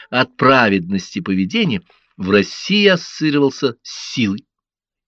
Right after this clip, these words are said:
Слабый и терпящий поражение правитель лишался мандата. Крупнейшая ошибка оценивать верховную власть в России с позиции морали или по её популярности.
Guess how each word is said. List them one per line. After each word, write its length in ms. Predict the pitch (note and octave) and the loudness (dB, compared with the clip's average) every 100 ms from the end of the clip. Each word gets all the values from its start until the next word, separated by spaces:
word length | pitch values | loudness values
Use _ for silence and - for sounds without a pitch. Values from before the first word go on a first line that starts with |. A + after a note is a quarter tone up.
| - | -18
Слабый 760 | - E3+ A3+ A3+ F#3 G2+ G2+ | -6 2 6 6 4 2 0
и 60 | F#2+ | 0
терпящий 600 | B2+ G#2+ A2 G2 - G2 | -2 -4 -2 -2 -2 0
поражение 600 | G2+ G2+ D3+ B3 G3+ F#3 | 2 2 2 -2 -2 -4
правитель 420 | E3+ E3+ E3+ C#3+ - - | -2 -4 -4 -12 -12 0
лишался 680 | C3 A#2+ - A2+ G2 - | 4 4 4 4 2 -2
мандата. 440 | G2 G2 F#2+ F#2+ - _ _ _ _ _ _ _ _ _ _ _ _ _ - | -2 -2 -2 -4 -8 _ _ _ _ _ _ _ _ _ _ _ _ _ -10
Крупнейшая 880 | A2 F#2 G2+ A#2+ C#3 B2 - G2 F2+ | -4 -2 0 4 6 4 2 0 0
ошибка 680 | - - C3 D3+ - G2+ F2+ _ _ - - - | 0 0 0 -2 -6 -8 -8 _ _ -20 -20 -8
оценивать 540 | G2 - A2 A2 G#2 | -6 0 2 4 2
верховную 480 | A2+ - A#2 A2+ A2 | 0 2 0 4 2
власть 420 | G2+ B2 B2 - | 4 4 2 -2
в 40 | G#2+ | -2
России 420 | F#2 - A#2 G#2+ | -2 -2 -2 -2
с 80 | - | -2
позиции 480 | G#2 G#2 G#2 G#2 | -2 -2 -2 0
морали 500 | F#2 F#2 G#2 F#3 F3+ | 2 2 2 2 2
или 280 | F#2+ F2 E2+ | 0 -2 -4
по 140 | E2+ F#2 | -4 -2
её 160 | F2+ | -2
популярности. 880 | E2+ - F#2+ A2 A3 A3 D3+ - - | -4 -4 2 2 2 -2 -8 -10 -20